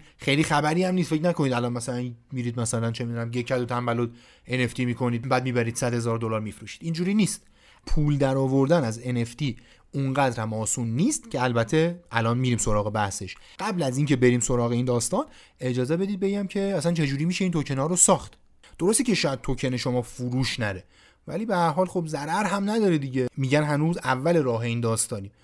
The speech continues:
شاید چند سال دیگه خیلی از این توکن ها قیمت بگیره. حالا ضرر نداره که بسازید ببینیم خدا چی می‌خواد.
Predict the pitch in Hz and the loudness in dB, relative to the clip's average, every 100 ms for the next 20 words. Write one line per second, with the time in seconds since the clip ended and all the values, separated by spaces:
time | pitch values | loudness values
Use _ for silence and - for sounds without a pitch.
0 | _ _ - 127 139 127 120 135 120 120 | _ _ -2 0 2 0 0 0 0 0
1 | 165 240 - - _ 269 269 226 196 185 | 0 -2 -12 -20 _ 2 6 6 4 0
2 | 170 165 165 160 156 151 127 127 160 - | 2 2 2 2 0 -2 -8 -10 -14 -10
3 | 135 127 135 135 135 139 127 113 117 117 | -8 -8 -6 -2 0 2 0 -2 -6 -2
4 | 120 131 120 117 117 117 113 113 - 104 | 0 0 -2 0 0 0 -4 -8 -10 -8
5 | 101 98 90 - | -8 -10 -16 -20